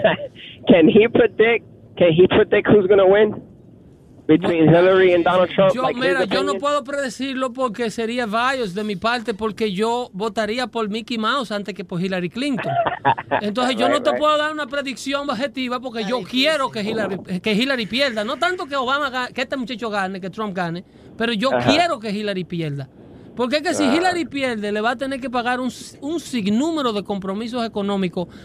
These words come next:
Speaker 2: a gente peligrosísima para los Estados Unidos, que no viven aquí adentro.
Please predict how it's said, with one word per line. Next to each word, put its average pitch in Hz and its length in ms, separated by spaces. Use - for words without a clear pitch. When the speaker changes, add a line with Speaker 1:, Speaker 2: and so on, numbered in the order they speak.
Speaker 2:
a 247 180
gente 349 440
peligrosísima 285 1160
para 247 140
los 226 100
Estados 233 300
Unidos, 196 400
que 349 160
no 381 200
viven 403 360
aquí 349 200
adentro. 330 580